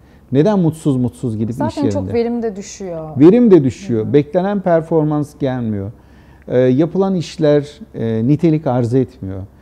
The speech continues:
Speaker 1: Yani öylesine yapılmış, yasak savma tarzında oluyor. Ama, e, şöyle de düşünebiliriz. Bu çalışan insanlar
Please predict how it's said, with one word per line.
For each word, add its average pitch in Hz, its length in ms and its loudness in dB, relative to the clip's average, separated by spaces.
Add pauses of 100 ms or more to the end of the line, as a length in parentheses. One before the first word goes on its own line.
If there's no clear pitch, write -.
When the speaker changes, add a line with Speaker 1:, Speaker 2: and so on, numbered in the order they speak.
(200)
Speaker 1:
Yani 196 200 0
öylesine 208 400 4
yapılmış, 120 600 0
yasak 147 340 0
savma 131 360 0
tarzında 107 520 -4
oluyor. 98 340 -10 (520)
Ama, 196 340 -2 (680)
e, 120 480 -2 (260)
şöyle 202 400 2
de 175 120 4
düşünebiliriz. 147 800 -2 (120)
Bu 156 200 -6
çalışan 160 440 0
insanlar 123 720 -2